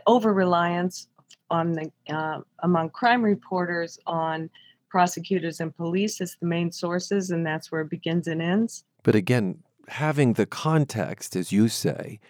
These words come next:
Speaker 2: of a beat that goes beyond amplifying those voices, uh, and asking bigger questions of the community. Reporter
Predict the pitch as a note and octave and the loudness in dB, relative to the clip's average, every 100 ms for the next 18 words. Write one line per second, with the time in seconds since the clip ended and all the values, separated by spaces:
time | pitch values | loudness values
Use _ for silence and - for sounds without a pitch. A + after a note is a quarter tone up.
0 | - - G2 E2 A2 A2 F#2+ F2+ A2+ A2+ | -12 -6 -2 0 2 2 0 0 4 6
1 | G2 E2 F2 E2+ G2 F#2 E2 D#2+ - G2 | 4 0 0 2 4 4 0 -4 -6 -4
2 | F2+ F2 - F2 E2 D#2+ E2+ F2+ D#2+ D#2 | -2 -2 0 0 0 -2 0 0 -2 -6
3 | B1+ C2 - A#1+ D#2 - - _ _ _ | -6 -8 -8 -8 -8 -10 -12 _ _ _
4 | - E2+ E2 D2+ D2+ C#2+ - - F2 E2+ | -4 -2 0 -2 -2 -6 -10 -8 -4 -4
5 | D#2+ A2+ D#3 - - - - G3 F#3+ - | -4 -4 -8 -12 -18 -16 -10 -4 -4 -2
6 | F2+ F2+ E2 - F2 E2+ - E2 D2+ D2+ | -2 -2 -4 -6 -6 -6 -4 -6 -6 -10
7 | - D#2+ E2 E2 - - A2 G#2+ C#3+ B2+ | -8 -6 -4 -4 -8 -4 -2 2 4 4
8 | A#2+ | 2